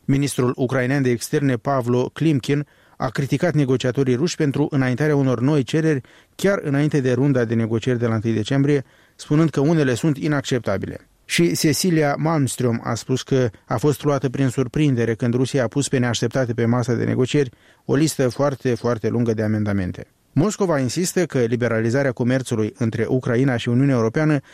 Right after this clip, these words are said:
ar putea duce la inundarea pieței ruse cu mărfuri europene ieftine,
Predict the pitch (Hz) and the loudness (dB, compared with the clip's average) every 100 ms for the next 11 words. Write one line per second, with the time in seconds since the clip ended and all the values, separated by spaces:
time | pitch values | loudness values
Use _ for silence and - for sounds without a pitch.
0 | - - 143 131 147 151 165 165 151 151 | -20 -8 -4 -2 0 0 0 2 2 2
1 | 151 143 143 135 156 151 120 107 131 123 | 0 2 2 2 0 0 0 0 -2 0
2 | 113 147 - 147 147 143 143 139 139 123 | 0 0 0 -2 2 2 2 0 0 2
3 | 110 110 135 117 110 120 - 120 | 2 2 0 0 0 0 0 0